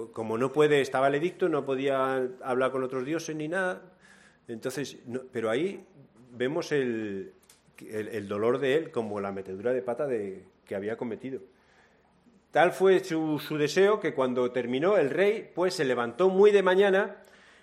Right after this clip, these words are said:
y fue corriendo al foso de los leones y acercándose al foso llamó a voces a Daniel con voz triste, triste porque no creía que iba a recibir respuesta. Y le dijo: "Daniel, siervo de Dios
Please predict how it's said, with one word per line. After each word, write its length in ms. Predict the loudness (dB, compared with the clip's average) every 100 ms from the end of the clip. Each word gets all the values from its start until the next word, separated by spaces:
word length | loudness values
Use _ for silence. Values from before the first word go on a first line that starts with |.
| -4
y 100 | 0
fue 240 | 4 4
corriendo 320 | 6 6 6
al 80 | 4
foso 220 | 0 0
de 100 | 2
los 140 | 2 2
leones 360 | 2 2 2
y 60 | 0
acercándose 640 | 0 -2 0 0 0 2
al 120 | 2 2
foso 500 | 0 0 -2 -4 0
llamó 400 | 2 4 4 4
a 40 |
voces 300 | 2 -2 -2
a 60 | -2
Daniel 320 | 2 0 0
con 160 | -2
voz 180 | -2 -4
triste, 520 | -4 -6 -4 -6 -6 -18 -20 _ _ _ -2
triste 300 | -2 2 0
porque 220 | 2 2
no 120 | 0
creía 300 | 2 2 2
que 60 | 2
iba 320 | 4 6 4
a 200 | 0 -8
recibir 400 | -8 -6 -4 -4
respuesta. 540 | -2 -2 -2 -4 -8 -16 _ _ _ _ _
Y 100 | -2
le 80 | 0
dijo: 240 | 0 0 0
"Daniel, 400 | 4 4 4 0
siervo 380 | -6 -6 -2
de 100 | -2
Dios 400 | -2 -4 -4 -10